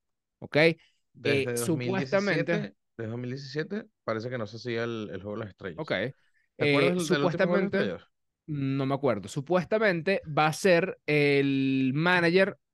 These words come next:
Speaker 1: o los managers van a ser los que estuvieron en la final pasada. O sea, Alguacil y el señor Henry Blanco.
Speaker 2: Ok.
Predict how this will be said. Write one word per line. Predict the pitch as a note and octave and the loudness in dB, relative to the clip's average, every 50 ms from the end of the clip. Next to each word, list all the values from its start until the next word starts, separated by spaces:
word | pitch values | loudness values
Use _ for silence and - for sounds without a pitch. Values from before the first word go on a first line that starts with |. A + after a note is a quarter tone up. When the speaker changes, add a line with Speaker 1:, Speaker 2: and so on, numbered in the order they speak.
| _ _ | _ _
Speaker 1:
o | - C#3 C#3+ | -4 -2 -2
los | C#3+ C#3 C3 | 0 0 0
managers | D3 E3+ F3 F3 F3+ F#3 E3+ | 0 0 0 2 2 2 0
van | D#3 D3+ | 0 0
a | D3+ D#3 | -2 -2
ser | D3+ F#3+ F#3+ G3 G#3+ - _ _ _ _ _ _ _ _ _ _ | 0 0 0 0 -2 -6 _ _ _ _ _ _ _ _ _ _
los | - C3+ D3+ D#3+ F3 G3 G3+ F#3 - _ _ | -4 -2 2 4 4 4 2 -2 -6 _ _
que | - F3+ G3 G3+ G#3+ A3 G3 - | -2 0 0 2 2 0 0 0
estuvieron | D#3+ D3+ - D3+ D3 C#3 D3 | -2 -2 0 0 0 0 2
en | E3 | 0
la | E3+ D#3 | -4 -4
final | - B2+ B2 A#2+ | -4 -6 -6 -6
pasada. | - D3 D3 D3 A#2+ G#2 G2 | -6 -2 0 2 2 2 0
O | F2+ | 0
sea, | - - D#3+ F3+ G#3 A3+ - - _ _ _ _ | 2 4 6 6 6 4 4 -2 _ _ _ _
Alguacil | _ C3 B2 A#2+ A#2+ A#2+ F#3 G#3+ A#3 A#3+ - _ _ _ _ _ | _ -6 -4 -4 -2 0 0 0 0 -2 -8 _ _ _ _ _
y | - E3+ G#3 A#3+ - - _ _ _ _ | -8 -6 -6 -6 -6 -8 _ _ _ _
el | - D3 C#3 | -6 -6 -6
señor | C#3 C3+ C3 A#2+ A2 | -6 -6 -8 -6 -6
Henry | C3 B2+ A#2 G#2 A#2 G2+ | -6 -6 -6 -6 -6 -4
Blanco. | F#2+ F2 C2 C2+ D2+ - - _ _ _ _ _ _ _ | -4 -6 -8 -12 -18 -20 -20 _ _ _ _ _ _ _
Speaker 2:
Ok. | D3+ F3 F3 | -14 -12 -10